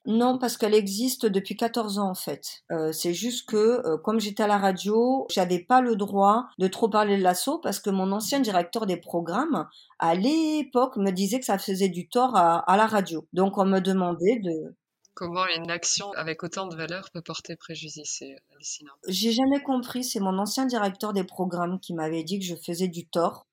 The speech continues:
Speaker 1: Ça plaisait pas trop en interne, donc, euh, j'avais pas trop le droit d'en parler.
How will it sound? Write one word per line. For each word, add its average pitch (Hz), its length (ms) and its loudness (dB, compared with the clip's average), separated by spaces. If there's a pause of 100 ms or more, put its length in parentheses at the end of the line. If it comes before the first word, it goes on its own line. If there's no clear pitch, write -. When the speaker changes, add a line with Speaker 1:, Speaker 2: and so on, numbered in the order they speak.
Speaker 1:
Ça 180 220 0
plaisait 208 320 0
pas 208 160 2
trop 202 420 -2
en 175 140 -4
interne, 180 560 0 (160)
donc, 196 400 0
euh, 175 420 -2
j'avais 180 280 -2
pas 233 160 4
trop 233 240 2
le 214 100 4
droit 202 220 2
d'en 208 180 -2
parler. 185 500 -2